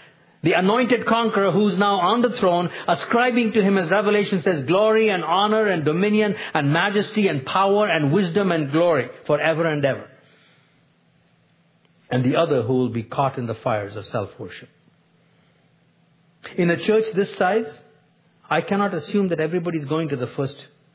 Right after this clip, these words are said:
eternity. I'll tell you why. There's one incredible metaphor in this last passage of Isaiah. Isaiah has been full of images, as you know. This is the one that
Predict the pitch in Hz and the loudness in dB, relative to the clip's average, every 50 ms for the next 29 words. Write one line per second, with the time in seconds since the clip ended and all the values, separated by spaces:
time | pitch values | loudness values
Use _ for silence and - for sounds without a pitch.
0 | _ _ _ - - - - 101 95 92 92 - _ _ _ _ _ _ _ _ | _ _ _ -14 -12 -10 -10 -12 -12 -14 -18 -20 _ _ _ _ _ _ _ _
1 | _ _ _ _ _ _ _ _ _ _ _ _ _ _ _ _ _ _ _ _ | _ _ _ _ _ _ _ _ _ _ _ _ _ _ _ _ _ _ _ _
2 | _ _ _ _ _ _ _ _ _ _ _ _ _ _ _ _ _ _ _ _ | _ _ _ _ _ _ _ _ _ _ _ _ _ _ _ _ _ _ _ _
3 | _ _ _ _ _ _ _ _ _ _ _ _ _ _ _ _ _ _ _ _ | _ _ _ _ _ _ _ _ _ _ _ _ _ _ _ _ _ _ _ _
4 | _ _ _ _ - 139 139 143 135 170 170 165 170 160 147 131 110 104 - - | _ _ _ _ -6 -4 -2 -2 0 -2 -2 0 0 -2 -2 -2 -4 -6 -6 -4
5 | 131 123 107 113 120 147 160 160 156 147 139 - - - 131 120 - - - 175 | -4 -4 -2 -2 -4 -2 -2 -4 -6 -8 -10 -12 -10 -8 -8 -8 -8 -6 -4 -2
6 | 175 170 170 160 160 143 127 117 123 135 147 147 - - 117 107 107 - - _ | -2 -2 -2 -2 -2 -2 -2 -4 -4 -2 -2 -4 -4 -6 -10 -10 -12 -14 -20 _
7 | _ _ - - 123 113 113 110 - 127 120 127 131 127 - - - 127 120 107 | _ _ -10 -8 -6 -6 -6 -6 -6 -4 -2 -2 -4 -6 -8 -8 -6 -6 -6 -6
8 | - 120 98 95 - _ _ _ _ _ - 113 98 113 107 101 98 110 104 104 | -8 -14 -16 -18 -20 _ _ _ _ _ -10 -6 -4 -4 -4 -4 -4 -6 -4 -2
9 | 113 123 123 147 151 160 151 147 143 143 147 131 - - 165 156 151 - - 139 | -2 0 0 2 2 2 2 0 0 -2 -4 -4 -2 -2 0 0 0 0 -2 -2
10 | 131 135 131 113 117 110 104 120 107 101 110 110 104 104 104 - _ _ _ _ | -2 -2 -2 -2 -4 -6 -6 -8 -10 -10 -10 -10 -10 -10 -12 -14 _ _ _ _
11 | _ _ _ _ _ _ _ _ - 135 139 - - - - - 127 110 123 113 | _ _ _ _ _ _ _ _ -6 -6 -6 -6 -10 -18 -12 -12 -10 -8 -6 -6
12 | 110 120 120 117 117 113 - - 113 113 107 104 - | -4 -4 -4 -4 -6 -8 -10 -8 -6 -6 -6 -6 -8